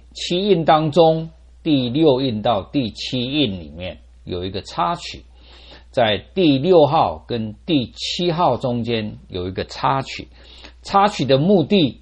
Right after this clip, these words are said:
仍然是要让众人看见神的怜悯啊，神的这个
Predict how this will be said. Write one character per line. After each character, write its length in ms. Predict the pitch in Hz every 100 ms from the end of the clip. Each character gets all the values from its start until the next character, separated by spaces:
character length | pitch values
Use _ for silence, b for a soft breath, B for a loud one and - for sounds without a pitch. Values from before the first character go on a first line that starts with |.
| -
仍 280 | 107 104 95
然 260 | 90 95 117
是 220 | 135 120
要 420 | 110 92 82 80
让 420 | 120 127 107 92 -
众 360 | 233 208 131 101
人 320 | 82 90 117
看 380 | - 139 104 87
见 280 | - 147 104 - B B B B
神 440 | - 107 98 117
的 200 | 120 101
怜 360 | 90 95 92 110
悯 300 | 135 98 - - - -
啊， 300 | - 82 - - -
神 240 | 92 107
的 320 | 107 82 - -
这 120 | 95
个 380 | 87 78 73